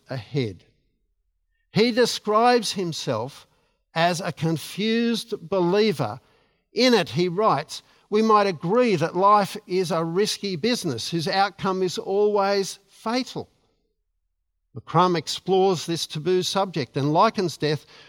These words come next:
to an indifferent electrician switching off lights in the deserted stadium of the human soul.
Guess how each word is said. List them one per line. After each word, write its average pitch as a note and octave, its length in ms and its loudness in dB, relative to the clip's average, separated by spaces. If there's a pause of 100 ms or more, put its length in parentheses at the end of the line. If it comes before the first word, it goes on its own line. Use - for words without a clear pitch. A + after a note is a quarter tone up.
(200)
to D#3 140 0
an D#3 180 0
indifferent G3+ 880 -2 (160)
electrician D#3+ 960 -4 (300)
switching G#3+ 600 -4
off F#3 260 -2
lights D#3 500 -6
in C#3+ 140 -2
the C3+ 80 -2
deserted D3 580 -4
stadium B2 640 -4 (340)
of B2 180 -8
the A#2+ 80 -4
human B2+ 460 -4
soul. G#2+ 480 -8